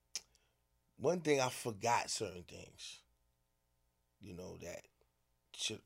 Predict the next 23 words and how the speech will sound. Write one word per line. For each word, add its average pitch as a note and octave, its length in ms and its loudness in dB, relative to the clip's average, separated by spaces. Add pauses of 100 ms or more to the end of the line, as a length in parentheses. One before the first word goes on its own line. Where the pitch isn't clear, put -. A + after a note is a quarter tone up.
always A2+ 500 2
be F#2 500 -8 (1700)
up G2+ 140 -2
front. - 300 -8 (120)
I G#2+ 100 -4
forgot G2+ 420 -2
certain - 360 -8
things, - 320 -20
like, - 180 -12 (2000)
and A#2 180 -2
sometimes D3 480 6
we A#2+ 80 -2
do A#2 200 -2
that, F2 260 -8
you G2+ 100 -12
know G#2 80 -6
what G2+ 80 -4
I G#2 40 -6
mean? G#2+ 200 -6
We G2+ 100 -10
do G2+ 200 -8
that G2 260 -4
when F#2 320 -10